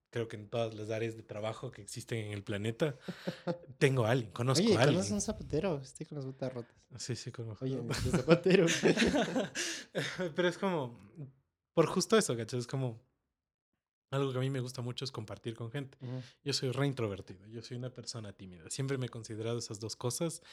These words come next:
Speaker 1: pero soy una contradicción también andante, porque a pesar de que soy tímido, a pesar de que soy muy introvertido, algo que no me puede faltar a mí es conversar con alguien.
Speaker 2: Ujú.
Speaker 1: Entonces, es como mi lucha diaria de, "Quiero conversar con alguien,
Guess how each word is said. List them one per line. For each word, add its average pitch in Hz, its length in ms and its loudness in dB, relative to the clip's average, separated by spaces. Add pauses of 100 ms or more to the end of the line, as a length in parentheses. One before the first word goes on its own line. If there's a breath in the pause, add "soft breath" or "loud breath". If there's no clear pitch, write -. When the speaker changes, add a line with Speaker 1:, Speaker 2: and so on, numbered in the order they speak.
(400 loud breath)
Speaker 1:
pero 127 160 2
soy 123 200 0
una 120 160 -2
contradicción 110 600 -4
también 117 280 -2
andante, 123 380 -2
porque 104 280 -8
a 98 100 -10
pesar - 260 2
de 127 100 2
que 120 60 -6
soy 131 160 4
tímido, 117 360 2
a 101 80 -10
pesar 110 320 -6
de 120 100 -4
que - 80 -10
soy 110 180 -6
muy 143 200 2
introvertido, 127 680 2 (520 loud breath)
algo 135 280 4
que 110 280 -2 (720)
no 127 380 2
me 139 100 2
puede 135 240 4
faltar 110 340 -2
a 107 60 -2
mí 123 280 -4
es 101 220 -8
conversar 104 520 -6
con 107 200 -8
alguien. 95 300 -6 (180)
Speaker 2:
Ujú. 104 260 -14 (460)
Speaker 1:
Entonces, 113 680 -6
es 120 140 -6
como 123 220 -4
mi 117 140 -4
lucha 117 320 0
diaria 113 440 2
de, 104 340 -4 (440 soft breath)
"Quiero 131 180 2
conversar 117 380 -2
con 117 140 -2
alguien, 123 440 0